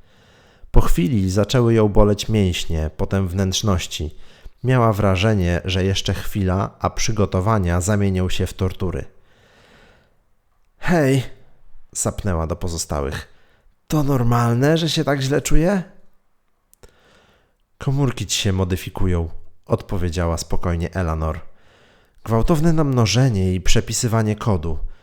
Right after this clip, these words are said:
Przy takim energetyzowaniu to trochę jakbyś przechodziła błyskawiczną ewolucję albo swoiste odrodzenie, ale to konieczny proces.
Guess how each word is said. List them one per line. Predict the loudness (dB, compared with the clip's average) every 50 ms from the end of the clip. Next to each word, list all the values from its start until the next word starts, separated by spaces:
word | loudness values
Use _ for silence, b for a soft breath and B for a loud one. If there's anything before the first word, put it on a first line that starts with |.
| b b b b _
Przy | -6 -6 -4 -2
takim | -2 -2 -2 0 -4 -4 -2 -2
energetyzowaniu | -2 0 0 0 0 -2 -4 -4 -4 -4 -2 -2 0 2 2 2 2 0 -2 0
to | 0 -2 -2
trochę | 0 -2 -2 0 0 0
jakbyś | 0 -2 -2 -4 -4 -2 -2 -2 -2
przechodziła | -4 -2 -2 0 0 0 -2 0 0 2 2 0
błyskawiczną | 2 2 2 2 2 0 -4 -4 -4 -4 -4 -4 -4 -2 -2 -2
ewolucję | -2 -2 0 0 0 2 0 -2 -4 -4 -4 -4 -4 -6 B B B B B B B
albo | -4 -2 -2 0 2 2 2
swoiste | 2 0 -2 -2 -2 -2 -2 -4 -4 -2 0 0
odrodzenie, | 0 0 0 -2 -2 0 2 2 2 2 0 0 -2 -2 -4 b b b b b b b b b b b
ale | _ -2 0 2 2 2 2 2
to | 0 0 -2 -2
konieczny | 0 0 0 0 2 2 0 0 -2 -6 -4
proces. | -2 -2 -2 0 0 -2 -2 -2 -6 -10